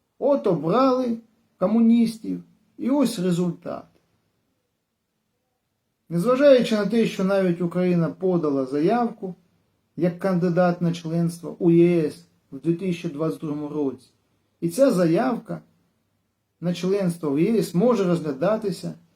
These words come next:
десятиріччя, якщо не буде вирішити, вирішене питання заробітних плат в Україні,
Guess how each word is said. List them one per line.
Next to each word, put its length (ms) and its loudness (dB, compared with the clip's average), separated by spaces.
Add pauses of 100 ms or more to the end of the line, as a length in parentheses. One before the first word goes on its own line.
(260)
десятиріччя, 840 -2 (1080)
якщо 320 -2
не 120 2
буде 320 -2
вирішити, 640 -2 (240)
вирішене 540 0
питання 640 -2 (1300)
заробітних 840 0
плат 320 -4
в 40 -12
Україні, 440 -16